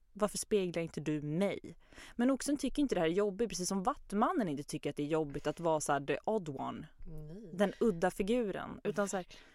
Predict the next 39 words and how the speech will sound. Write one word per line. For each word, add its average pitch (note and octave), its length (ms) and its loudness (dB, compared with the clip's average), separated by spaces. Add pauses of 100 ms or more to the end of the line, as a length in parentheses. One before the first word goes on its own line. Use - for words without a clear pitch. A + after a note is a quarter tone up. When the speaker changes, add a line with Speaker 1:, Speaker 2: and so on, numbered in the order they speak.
(100)
Speaker 1:
men A3+ 300 2
oxen A3+ 340 0
vill B3 120 2
inte G3 160 0
vara E3 100 0
udda, F#3 380 0
oxen F#3+ 320 -4
vill G#3 120 -4
bara F3 220 2
vara D3+ 320 -6
sig D3+ 340 -4
själv F3+ 420 -4 (120)
och F#3+ 120 -6
tänker F3+ 300 -4
inte D#3 400 -6 (120)
Speaker 2:
Ja, F#3 400 2
ja, D#3+ 100 0
ja. C3 240 -2 (420)
Nej, G3+ 340 0
men F#3+ 100 2
alltså, E3+ 160 -4 (460)
gud, - 420 -10
ja. - 340 -12 (260)
Alltså, G3 120 -6
jag G3+ 60 4
tänker G#3 200 -2
också - 160 -12
på D#3+ 160 -2
typ - 220 -8
att, - 260 -10 (640)
jag F#3+ 140 -2
menar, E3 260 -2 (2250)
men A3+ 200 -4 (160)
jag A3+ 100 -8
tänker A3 200 -4
också F#3+ 180 -4
att, - 120 -8
du F#3 60 -10
vet, D#3+ 160 -4